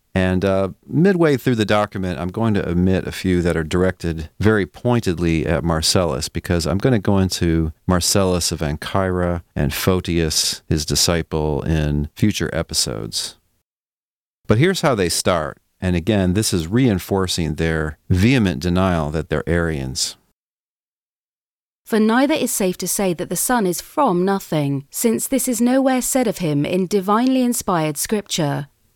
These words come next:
Speaker 2: nor again that he is from any other subsistence before existing beside the Father, but from God alone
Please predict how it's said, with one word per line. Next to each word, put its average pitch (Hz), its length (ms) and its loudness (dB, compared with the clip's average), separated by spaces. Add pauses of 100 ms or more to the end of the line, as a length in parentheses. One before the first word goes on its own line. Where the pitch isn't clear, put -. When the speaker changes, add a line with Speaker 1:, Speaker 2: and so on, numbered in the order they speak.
(280)
Speaker 2:
nor 202 260 4
again 220 380 2
that 170 100 0
he 185 120 -2
is 175 120 -2
from 196 180 -2
any 190 360 0
other 190 360 2
subsistence 170 920 -2
before 214 340 -2
existing 185 600 0
beside 262 420 -2
the 233 80 -2
Father, 160 560 0 (160)
but 240 140 2
from 247 240 2
God 254 260 0
alone 247 680 2